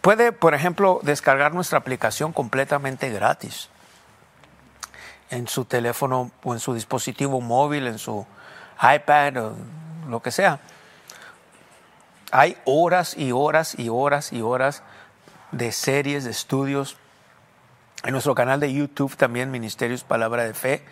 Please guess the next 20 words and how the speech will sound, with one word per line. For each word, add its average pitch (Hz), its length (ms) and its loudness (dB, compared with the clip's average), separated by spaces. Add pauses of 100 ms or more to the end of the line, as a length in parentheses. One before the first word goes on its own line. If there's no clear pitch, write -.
(560)
tanto 120 240 2
en 127 80 -4
español 113 480 -2
como 117 220 -2
en 104 60 -8
inglés. 110 520 -2 (680)
Ah, 107 420 4 (280)
ah, 113 260 2 (440)
se - 160 -4
puede 131 200 4
suscribir 123 640 -2
y 123 120 -2
hay 147 240 2 (400)
s-, - 340 -6
literalmente, 147 1080 0 (760)
eh, 117 340 0 (640)
cientos 175 840 -2
de 131 140 2
horas, 151 440 2
eh, 113 180 -8